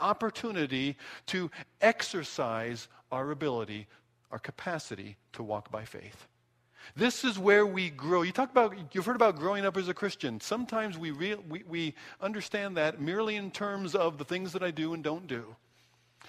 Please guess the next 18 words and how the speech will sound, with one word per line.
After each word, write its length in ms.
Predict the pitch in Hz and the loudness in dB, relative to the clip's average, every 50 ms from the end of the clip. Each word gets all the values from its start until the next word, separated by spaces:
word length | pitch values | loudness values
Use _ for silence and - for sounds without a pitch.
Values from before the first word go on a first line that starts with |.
| - - | -2 6
That 200 | - 185 185 - | 8 8 10 12
that 320 | 202 208 233 240 240 233 208 | 12 12 12 12 10 8 6
was 220 | 196 196 196 170 | 6 6 8 8
what 160 | 185 208 202 | 6 6 6
it 80 | 202 185 | 6 4
means. 360 | 185 202 214 214 196 156 - | 2 2 2 0 0 0 0
To 80 | 170 147 | -2 -2
grow 440 | 127 131 139 170 214 240 262 277 | -2 0 4 6 8 8 8 8
as 140 | 277 254 226 262 | 6 4 2 0
a 40 | |
Christian 540 | - - 262 226 185 - - 180 170 165 165 - 277 233 - | 0 2 2 2 0 0 0 -2 -2 -2 -2 -4 -8 -8 -4
means 220 | 185 196 208 175 | -2 0 2 4
to 80 | - 175 | 4 6
have 180 | 170 190 180 | 6 6 6
a 100 | 180 170 | 4 2
better 340 | 151 139 180 185 180 180 185 | 4 6 6 8 8 6 2
ordered 480 | 180 202 185 185 175 151 147 147 147 156 | 2 2 2 2 2 2 0 -2 0 2
lifestyle. 840 | 143 143 151 147 - - - 170 143 123 110 113 113 120 - - | 2 0 0 -2 -6 -8 -6 -4 -4 -4 -4 -8 -10 -14 -16 -20